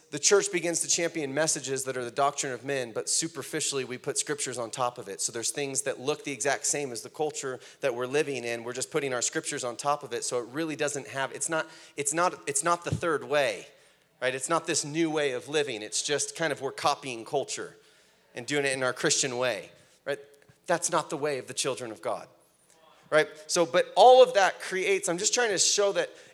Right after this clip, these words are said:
it creates some confusion sometimes when we're trying to figure out, "Okay, I don't even realize I'm in a clash right now because I'm not necessarily aware and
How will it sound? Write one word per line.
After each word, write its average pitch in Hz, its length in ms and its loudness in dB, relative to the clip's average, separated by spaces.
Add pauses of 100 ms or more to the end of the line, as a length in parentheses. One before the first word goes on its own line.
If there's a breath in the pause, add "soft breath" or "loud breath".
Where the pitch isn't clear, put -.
it 196 200 0
creates 220 440 4
some 202 200 4
confusion 190 760 -2
sometimes 151 600 0
when 160 160 -2
we're 160 80 -2
trying 214 260 0
to 165 80 -2
figure 175 380 -2
out, 202 200 4
"Okay, 196 200 -2
I 165 120 2
don't 233 140 2
even 160 300 -2 (120)
realize 202 560 0
I'm 156 160 -2
in 151 100 -2
a 123 60 -4
clash - 580 -2
right 120 280 0
now 120 400 -2 (1040 soft breath)
because 180 340 2
I'm 180 220 4
not 214 340 4 (220)
necessarily 196 840 4
aware 160 600 6
and 151 180 -2